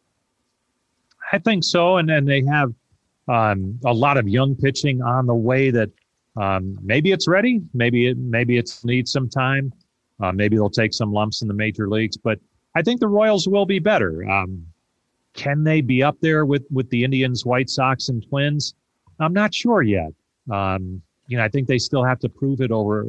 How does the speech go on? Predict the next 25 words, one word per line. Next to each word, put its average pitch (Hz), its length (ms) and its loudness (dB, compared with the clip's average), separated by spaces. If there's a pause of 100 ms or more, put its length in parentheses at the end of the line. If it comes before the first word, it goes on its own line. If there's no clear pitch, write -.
over 98 160 -4
the 98 100 -6
course 110 360 -4
of 98 80 -6
a 95 40 -2
long 98 240 -2
season, 113 540 -4 (420)
but 135 160 2
I 123 120 2
think 151 280 -2
they 113 200 2
are 127 380 2
on 113 140 -2
the 110 80 0
right 113 260 0
track 113 300 0
getting 117 260 0
better. 123 280 2
And 143 120 -2
I 147 80 -2
think 165 220 -4
the 175 100 -2
Tigers 139 540 -2
are, 107 180 -2
are, 107 160 2